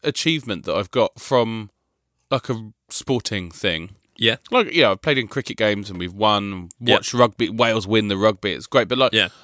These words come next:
Speaker 1: as a personal achievement, that's right up, right up the top for
Speaker 2: Yeah.
Speaker 1: me. That was just
Speaker 2: Absolutely.
Speaker 1: I never thought I could do it.
Speaker 2: Yeah.
Speaker 1: And especially when you said to me, like, "Let's double it."
Speaker 2: Yeah.
Speaker 1: And I was just sort of getting by with my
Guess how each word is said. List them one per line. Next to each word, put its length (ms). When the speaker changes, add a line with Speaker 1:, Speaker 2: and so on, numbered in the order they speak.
Speaker 1:
as 100
a 60
personal 460
achievement, 580
that's 340
right 320
up, 160
right 380
up 140
the 80
top 320
for 120
Speaker 2:
Yeah. 140
Speaker 1:
me. 60
That 180
was 160
just 200
Speaker 2:
Absolutely. 400
Speaker 1:
I 120
never 340
thought 240
I 40
could 200
do 160
it. 220
Speaker 2:
Yeah. 240
Speaker 1:
And 140
especially 460
when 160
you 100
said 220
to 100
me, 160
like, 380
"Let's 260
double 340
it." 200
Speaker 2:
Yeah. 280
Speaker 1:
And 120
I 140
was 220
just 320
sort 160
of 180
getting 240
by 240
with 160
my 160